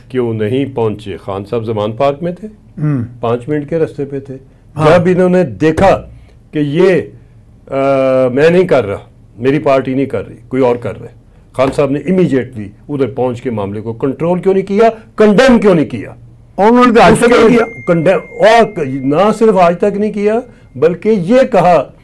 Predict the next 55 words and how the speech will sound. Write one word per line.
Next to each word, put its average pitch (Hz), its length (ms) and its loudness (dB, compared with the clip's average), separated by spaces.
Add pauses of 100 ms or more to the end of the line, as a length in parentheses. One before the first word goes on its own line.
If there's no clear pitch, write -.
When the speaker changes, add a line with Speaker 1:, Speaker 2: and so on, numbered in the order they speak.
(200)
Speaker 1:
कि 156 80 -4
ये 165 160 -2
आइंदा 180 340 0
भी 202 100 4
मुझे 180 280 -2
गिरफ्तार 151 500 -2
करेंगे 170 300 -4
तो 202 100 -6
आइंदा 208 300 2
भी 220 60 6
Speaker 2:
ऐसा 196 180 6
ही 247 120 6
Speaker 1:
नहीं 175 100 6
Speaker 2:
होगा, - 340 0
Speaker 1:
तो 147 60 -2
फिर, 160 140 0
Speaker 2:
ऐसा 190 180 4
ही 190 60 6
होगा। 147 220 2
Speaker 1:
फिर - 100 4
बाकी 165 340 0
क्या 180 180 0
बच 156 240 -2
गया, 175 180 0
फिर 180 160 -4
कौन 165 220 -2
सा 160 140 -4
false, 143 360 -4
uh, - 320 -14
ऑपरेशन 139 520 -2
Speaker 2:
नहीं, 294 100 4
तो 277 80 0
Speaker 1:
रह 285 80 4
Speaker 2:
इन 262 120 4
Speaker 1:
गया? 254 100 2
Speaker 2:
पे 294 120 4
कौन 262 320 2
से 294 120 0
मुकदमे 185 440 0
चलने 156 300 -2
चाहिए? 160 440 0
मिलिट्री 202 280 4
Speaker 1:
हाँ, 262 160 4
Speaker 2:
कोर्ट्स 240 220 2
Speaker 1:
अभी 240 160 4
Speaker 2:
को 220 60 4
Speaker 1:
मैं, 185 340 6
Speaker 2:
तो - 240 -12
Speaker 1:
देखिए, 180 300 4
Speaker 2:
सुप्रीम 226 260 6
कोर्ट 233 220 4
ने 233 140 6
रोका 190 300 4
हुआ 165 240 4
है। 147 400 4